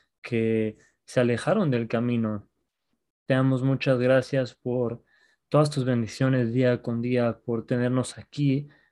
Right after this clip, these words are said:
eh, una noche más, reunidos en amor para aprender de tu palabra. Y estamos aquí a tus pies, Señor, haz con nosotros, eh, como a ti te plazca esta noche, Señor,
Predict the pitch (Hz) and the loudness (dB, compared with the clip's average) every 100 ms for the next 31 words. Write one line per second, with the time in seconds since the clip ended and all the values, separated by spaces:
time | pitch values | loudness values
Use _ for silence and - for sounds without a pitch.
0 | _ - 120 117 123 - - 147 135 131 | _ -4 -2 -2 -4 -8 0 2 4 4
1 | 131 - 127 131 196 - - _ _ _ | 0 -2 0 0 -2 -6 -14 _ _ _
2 | _ _ - 127 127 143 156 170 208 - | _ _ -2 0 4 6 6 4 2 -8
3 | 147 131 127 135 147 147 143 120 117 113 | -6 -2 0 4 4 2 0 -2 -2 -4
4 | 117 117 120 - - 110 120 120 143 147 | -4 -2 -4 -6 -4 0 2 0 -2 -4
5 | _ _ _ _ _ 120 113 135 131 - | _ _ _ _ _ -8 -2 0 0 -4
6 | 113 120 - - - 175 170 170 165 147 | -4 -4 -4 -10 -2 -2 -2 -2 0 0
7 | 139 - 135 123 135 123 127 131 - _ | 0 -2 -8 -6 -4 -4 -2 -4 -6 _
8 | _ _ _ - 117 110 107 113 110 _ | _ _ _ -8 -4 -2 -4 -6 -12 _
9 | _ _ _ _ _ _ - 131 123 110 | _ _ _ _ _ _ -4 -2 0 0
10 | 127 135 117 147 147 - 147 147 143 170 | 0 0 2 2 2 -2 -2 0 2 2
11 | 170 180 175 165 175 175 | 0 -4 -4 0 0 0